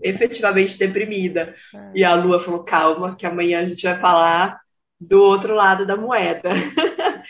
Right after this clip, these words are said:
Speaker 1: E, de
Speaker 2: É.
Speaker 1: fato, o curso dá uma visão muito mais esperançosa pra gente, né? É,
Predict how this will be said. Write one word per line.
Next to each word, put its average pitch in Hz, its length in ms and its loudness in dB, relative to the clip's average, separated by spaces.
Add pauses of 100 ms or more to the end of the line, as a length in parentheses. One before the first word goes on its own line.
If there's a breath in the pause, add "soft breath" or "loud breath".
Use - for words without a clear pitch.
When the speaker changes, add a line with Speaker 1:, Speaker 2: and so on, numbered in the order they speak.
(360 loud breath)
Speaker 1:
E, 202 120 -8
de 185 100 0
Speaker 2:
É. 190 140 -2
Speaker 1:
fato, 175 340 0
o 185 120 -8
curso 196 540 -2
dá 180 160 4
uma 214 160 -4
visão 185 960 -4 (760)
muito 190 180 -6
mais 214 220 0
esperançosa 185 960 -2
pra 170 180 -6
gente, 170 500 -8
né? 180 380 -4 (140)
É, - 320 -10